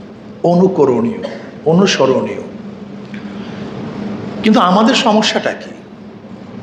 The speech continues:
আমি আমার সমস্যা নিয়ে আলোচনা করি। আমি চরমোনাই মাদ্রাসার মসজিদে ছাত্রদের উদ্দেশ্যে, ওস্তাদের উদ্দেশ্যে বয়ান করার সময়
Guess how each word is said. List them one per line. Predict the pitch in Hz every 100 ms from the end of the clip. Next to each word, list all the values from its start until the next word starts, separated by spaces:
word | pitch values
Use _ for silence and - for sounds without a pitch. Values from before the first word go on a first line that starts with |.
| - - 202 - -
আমি | 180 202
আমার | 180 185 208
সমস্যা | - 196 214 208
নিয়ে | 202
আলোচনা | 160 143 - 120 104
করি। | 117 104 - - - - - - - - - 208 202 220 226 220 220 214 202 202 208 - - - - - - - -
আমি | 196 170 175 175 170 170 165 - - - - - - - - - -
চরমোনাই | - 160 165 160 156
মাদ্রাসার | 147 147 139 151 151 156
মসজিদে | 147 147 - 170 170 131 135 - -
ছাত্রদের | 143 - 147 151 160
উদ্দেশ্যে, | 135 - 156 147
ওস্তাদের | - 151 147 156
উদ্দেশ্যে | 147 143 156 143
বয়ান | 139 139 139
করার | 147 156
সময় | - 180 135 120